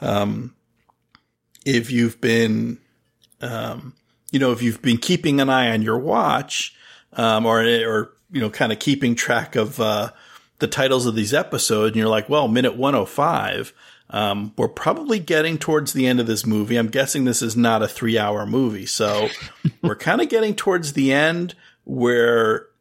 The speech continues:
Speaker 1: you know, sometimes that can kinda help you figure out if you know where you are in, you know, uh, kinda th-,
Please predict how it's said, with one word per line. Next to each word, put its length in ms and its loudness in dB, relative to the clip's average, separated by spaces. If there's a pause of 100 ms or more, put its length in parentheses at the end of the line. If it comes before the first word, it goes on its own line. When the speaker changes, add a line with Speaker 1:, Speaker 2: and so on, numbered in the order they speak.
(120)
Speaker 1:
you 120 0
know, 80 4
sometimes 560 0
that 140 0
can 120 -6
kinda 240 0
help 280 -4
you 80 -4
figure 420 0
out 220 2
if 120 -8
you 120 0
know 220 2
where 320 2
you 240 -2
are 540 -2 (440)
in, 580 0 (280)
you 100 -8
know, 200 -4
uh, 360 -8 (300)
kinda 340 0
th-, 280 -16